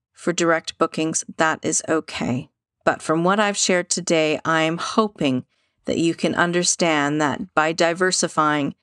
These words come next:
you're making your business stronger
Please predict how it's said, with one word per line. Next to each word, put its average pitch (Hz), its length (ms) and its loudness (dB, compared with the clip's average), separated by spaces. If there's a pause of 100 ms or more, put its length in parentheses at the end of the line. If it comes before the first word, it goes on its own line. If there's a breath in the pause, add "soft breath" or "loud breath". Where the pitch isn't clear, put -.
(240 soft breath)
you're 170 160 2
making 170 500 0
your 156 300 0 (180)
business 185 380 -2
stronger 156 720 0